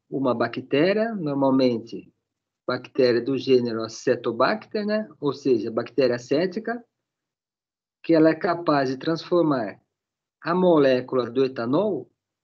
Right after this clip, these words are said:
no ácido acético. Então, aqui, a hora que você tem uma mistura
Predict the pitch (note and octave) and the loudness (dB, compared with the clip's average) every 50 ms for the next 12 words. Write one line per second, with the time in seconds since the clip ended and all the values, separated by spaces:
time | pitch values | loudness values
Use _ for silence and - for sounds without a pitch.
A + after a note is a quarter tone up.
0 | _ _ _ - D#3+ F3+ F#3 F#3 F3+ E3+ E3 D#3+ E3 E3 D#3+ - - E3 F3+ F#3+ | _ _ _ -8 -8 -6 -6 -4 -2 -2 0 0 0 -2 -2 -4 -4 -4 -4 -4
1 | F#3 - F#3 E3 D#3 D3+ - - _ - _ _ - - _ _ _ _ _ _ | -4 -4 -6 -6 -6 -8 -16 -20 _ -20 _ _ -20 -20 _ _ _ _ _ _
2 | _ _ _ _ _ _ _ _ _ _ _ _ _ _ _ _ _ _ _ _ | _ _ _ _ _ _ _ _ _ _ _ _ _ _ _ _ _ _ _ _
3 | _ - - D3+ D3+ E3 E3 D#3 D3 C#3 - - - D#3 D3+ C#3+ C#3 C3+ C3 C3+ | _ -6 -2 0 2 2 2 2 0 -2 -4 0 4 4 6 6 6 4 0 -2
4 | C3 C#3 C3 - D3+ C3 B2+ - C#3 C#3 C#3 C#3 C#3+ C#3+ - - - - - C3+ | -4 -4 -2 -2 -2 -2 0 0 0 0 0 0 0 -2 -2 -4 -8 -6 -2 -2
5 | - F2+ E2 E2+ D#2+ - | -2 -2 -4 -6 -12 -16